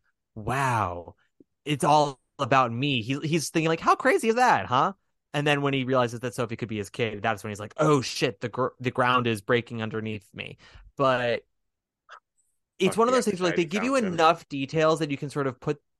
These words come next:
Speaker 1: connect all the threads, but they don't give you a ton of details, and I actually think that's better, 'cause the more questions you answer, the more questions we then have.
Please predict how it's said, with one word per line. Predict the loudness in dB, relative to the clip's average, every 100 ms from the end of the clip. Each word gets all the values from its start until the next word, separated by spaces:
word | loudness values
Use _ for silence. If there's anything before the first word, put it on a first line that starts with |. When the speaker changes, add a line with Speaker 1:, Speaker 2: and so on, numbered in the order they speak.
| -20 -14
Speaker 1:
connect | -6 -4 -2
all | -2
the | -2 -8
threads, | -4 0 0 0 -8 -20 _ _ -2
but | 0
they | 2
don't | 0 -2
give | -6 -2
you | -2
a |
ton | -2 -6 -4
of | -2
details, | -4 -6 -4 -4
and | -4
I |
actually | -4 -4 -6
think | -8 -6
that's | -6 -8 _ _ _
better, | 0 0 -4 -12 -16 _
'cause | -10 -4
the | -4
more | -4 -10 -2 2 2 0 -4 _ _ _ -2
questions | 0 0 -4 -6
you | -6 -6
answer, | -6 -6 -6
the | -6 -2
more | -2
questions | -2 -4 -4 -8 -8
we | -6
then | -6 -8
have. | -12 -12 -10 -10 -12